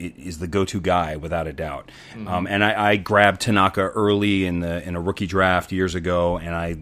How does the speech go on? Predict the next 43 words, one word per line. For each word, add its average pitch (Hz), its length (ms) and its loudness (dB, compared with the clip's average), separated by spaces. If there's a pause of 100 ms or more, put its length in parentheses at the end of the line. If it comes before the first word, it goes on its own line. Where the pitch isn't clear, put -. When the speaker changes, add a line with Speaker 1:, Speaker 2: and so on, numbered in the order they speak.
(100)
Speaker 1:
you 92 160 -6
know, 85 200 -4
he, - 180 -18
not 90 240 -2
only 92 200 -2
is 85 120 -6
he 87 160 -4
a 85 40 -4
Yankee, 117 340 0
but 90 160 -4
he's 95 180 -2
just - 200 -4
a 95 40 -6
pitcher 104 260 -6
that 90 140 0
I 87 80 2
love 87 300 0
to 92 100 -6
watch 85 300 -4
pitch. 95 240 -4 (260)
He 98 380 -2
brings 101 560 0
such - 560 0 (280)
focus, 123 440 0
concentration, 101 720 -2
great 110 360 0
stuff. - 500 -2 (640)
And 104 380 -4
what 139 160 6
I've 151 160 2
seen 135 240 2
in 117 60 2
the 107 80 0
last 104 400 -2
two - 260 -2
starts, - 560 0 (260)
first - 300 -2
it 120 100 -6
started 156 460 0
in 107 80 2
the 92 80 0
Boston 92 420 -2
start - 380 -6